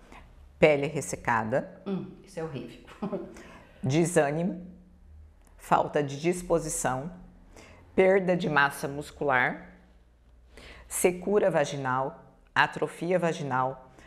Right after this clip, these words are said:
Speaker 1: dor na hora da relação sexual, dificuldade de segurar o xixi, se tossir, já vai começar a perder um pouquinho de urina pela flacidez dos músculo-, dos músculos, principalmente de períneo e cavidade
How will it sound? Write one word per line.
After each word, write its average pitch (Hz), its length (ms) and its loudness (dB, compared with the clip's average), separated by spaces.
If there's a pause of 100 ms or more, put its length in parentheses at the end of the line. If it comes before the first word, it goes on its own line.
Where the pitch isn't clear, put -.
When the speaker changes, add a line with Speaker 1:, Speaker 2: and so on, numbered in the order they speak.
(140)
Speaker 1:
dor 185 380 4
na 180 180 -2
hora 147 260 2
da 127 100 -2
relação 143 420 -4
sexual, 135 800 -2 (360)
dificuldade 170 760 2
de 165 100 -4
segurar 156 440 0
o 156 60 0
xixi, - 640 -4 (260)
se 185 200 0
tossir, 180 500 -2 (140)
já 156 140 2
vai 151 120 4
começar 151 300 -4
a - 20 -2
perder 143 240 0
um 143 60 -4
pouquinho 185 400 -2
de 175 120 0
urina 156 360 0
pela 139 400 0
flacidez 160 840 0
dos 156 240 -8
músculo-, 170 340 -6 (140)
dos 147 200 -2
músculos, 170 580 -2 (320)
principalmente 170 600 0
de 147 80 -4
períneo 147 520 0 (120)
e 214 180 0
cavidade 143 840 2